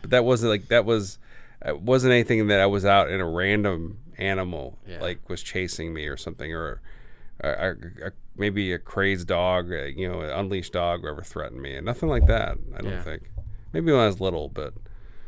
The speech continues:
Speaker 1: I never had anything like this. There was never, I was never in an area where you're like, "Fuck."
Speaker 2: Well, I was the guy that, remember, I'm the one who got, tried, tried to get abducted. Almost somebody tried to abduct
Speaker 1: Yeah,
Speaker 2: me.
Speaker 1: you told me about
Speaker 2: Yeah.
Speaker 1: that, yeah.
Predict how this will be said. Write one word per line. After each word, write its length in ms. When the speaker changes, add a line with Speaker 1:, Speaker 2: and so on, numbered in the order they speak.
Speaker 1:
I 40
never 200
had 240
anything 260
like 220
this. 240
There 80
was 100
never, 260
I 100
was 100
never 240
in 60
an 40
area 280
where 160
you're 180
like, 220
"Fuck." 440
Speaker 2:
Well, 100
I 120
was 140
the 80
guy 180
that, 120
remember, 260
I'm 100
the 80
one 140
who 100
got, 260
tried, 280
tried 140
to 60
get 120
abducted. 320
Almost 220
somebody 200
tried 180
to 60
abduct 220
Speaker 1:
Yeah, 160
Speaker 2:
me. 60
Speaker 1:
you 60
told 220
me 100
about 160
Speaker 2:
Yeah. 60
Speaker 1:
that, 320
yeah. 180